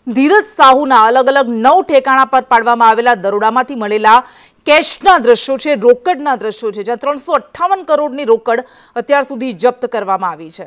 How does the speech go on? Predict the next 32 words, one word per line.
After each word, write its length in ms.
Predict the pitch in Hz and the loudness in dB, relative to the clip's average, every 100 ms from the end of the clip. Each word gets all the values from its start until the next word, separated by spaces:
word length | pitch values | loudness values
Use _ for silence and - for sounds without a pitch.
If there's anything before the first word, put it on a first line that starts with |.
| 180 _ _ _ _ _ _ _ _ _ _ _ _ _ _ _ _ _ | -20 _ _ _ _ _ _ _ _ _ _ _ _ _ _ _ _ _
અને 100 | 208 | -10
ત્રણસો 280 | 240 247 285 | -8 -6 -4
અઠ્ઠાવન 420 | 262 294 277 294 | -6 -6 -6 -6
કરોડની 560 | 277 269 285 262 294 285 | -4 -4 -4 -8 -12 -10
રોકડ 420 | 185 269 269 320 | -4 -4 -2 -4
અત્યાર 220 | 277 294 | -2 -4
સુધી 220 | 277 269 | -6 -12
જપ્ત 260 | 254 262 269 | -6 -6 -6
કરવામાં 460 | 269 240 247 247 240 | -8 -6 -4 -2 -4
આવી 340 | 254 262 254 _ _ _ - | -4 -14 -18 _ _ _ -8
અને 120 | 311 | -6
એટલી 260 | 320 370 415 | -6 -2 0
બધી 220 | 403 403 | 0 0
રોકડ 320 | 359 370 370 | -2 -4 -4
જપ્ત 260 | 320 311 320 | -4 -6 -4
કરાઈ 360 | 320 320 330 | -2 0 0
કે 260 | 320 330 339 | -4 -10 -8
મશીનો 560 | 254 254 269 403 427 | -4 -4 -4 -2 0
પણ 220 | 381 415 277 | 0 -4 -2
ગણતા 320 | 302 294 330 | -6 -2 -4
ગણતા 540 | 285 277 311 294 302 _ _ _ - | -4 -6 2 2 2 _ _ _ -12
એ 240 | 269 311 311 _ _ | -6 -6 -6 _ _
ખરાબ 300 | 262 294 311 - | 0 4 4 0
થઈ 160 | 285 277 | -10 -2
ગયા, 380 | 269 269 262 269 | 2 4 4 2
એ 120 | 262 | -2
હાથ 420 | 233 - 294 349 | -6 0 2 2
ગણતા 400 | 311 247 247 277 | 0 -2 -2 -4
ગણતા 320 | 240 240 240 233 | -4 -6 -6 -6
પણ 200 | 240 233 | -6 -12
થાકી 420 | - 214 202 185 | -10 -12 -10 -14
ગયા. 240 | 165 143 | -14 -14